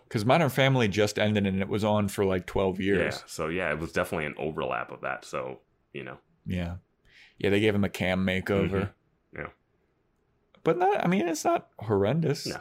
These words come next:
Speaker 1: There's
Speaker 2: it's fine.
Speaker 1: definitely been way worse outfits on this show.
Speaker 2: Hey, if he's got some money, he's, he's gonna be a daddy.
Speaker 1: Yeah, I guess so. And that is the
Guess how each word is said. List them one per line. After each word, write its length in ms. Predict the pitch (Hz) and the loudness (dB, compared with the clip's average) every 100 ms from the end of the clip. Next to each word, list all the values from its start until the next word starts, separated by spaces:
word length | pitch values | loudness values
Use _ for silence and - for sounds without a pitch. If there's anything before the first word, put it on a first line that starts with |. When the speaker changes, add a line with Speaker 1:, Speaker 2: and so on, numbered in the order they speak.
| - | 0
Speaker 1:
There's 200 | 120 117 | 0 2
Speaker 2:
it's 60 | |
fine. 100 | - | 0
Speaker 1:
definitely 280 | 143 202 110 | 0 0 0
been 100 | 101 | 2
way 160 | 95 117 | 2 2
worse 280 | 117 117 120 | 2 2 2
outfits 400 | 131 160 - - | 0 -2 -6 -2
on 140 | 104 | 0
this 140 | 101 98 | 0 -2
show. 360 | 107 131 139 131 | -2 -2 -4 -4
Speaker 2:
Hey, 160 | 95 | -4
if 80 | 82 | -4
he's 140 | 87 87 | -4 -2
got 180 | 101 | -4
some 180 | - 98 | -2 -4
money, 300 | 90 95 95 | -2 0 -2
he's, 360 | 76 73 71 - | -4 -8 -14 -14
he's 200 | 76 71 | -16 -12
gonna 160 | 78 82 | -10 -10
be 120 | 85 | -10
a 60 | 87 | -10
daddy. 340 | 80 107 90 - _ _ - _ _ _ _ _ | -10 -10 -12 -16 _ _ -20 _ _ _ _ _
Speaker 1:
Yeah, 260 | 92 110 160 - - | -4 -4 -4 -10 -12
I 60 | |
guess 200 | 98 120 | -10 -10
so. 320 | - - 202 190 _ _ - - - - - _ _ _ | -10 -6 -6 -8 _ _ -20 -20 -20 -20 -20 _ _ _
And 300 | - 117 120 | 2 4 6
that 360 | 117 127 135 - - | 6 4 2 -6 -10
is 580 | 123 127 127 123 117 123 - 107 | -4 -2 -2 -4 -6 -10 -12 -6
the 320 | 107 113 | -4 -4